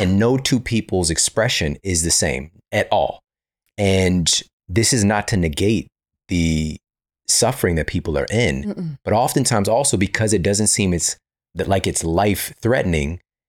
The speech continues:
Speaker 1: it's negated how life detracting it is.
Speaker 2: Ugh.
Speaker 1: You know, like, it can really be a constant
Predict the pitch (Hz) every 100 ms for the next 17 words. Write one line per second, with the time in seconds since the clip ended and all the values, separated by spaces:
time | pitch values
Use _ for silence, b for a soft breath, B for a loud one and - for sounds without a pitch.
0 | _ _ _ _ _ - 101 - 98 82
1 | 104 110 101 82 98 82 90 87 87 -
2 | 110 98 92 78 64 60 - - - _
3 | 208 180 76 71 73 76 85 80 78 80
4 | 90 95 87 71 78 76 73 - _ _
5 | - - - - 95 95 - - 80 69
6 | -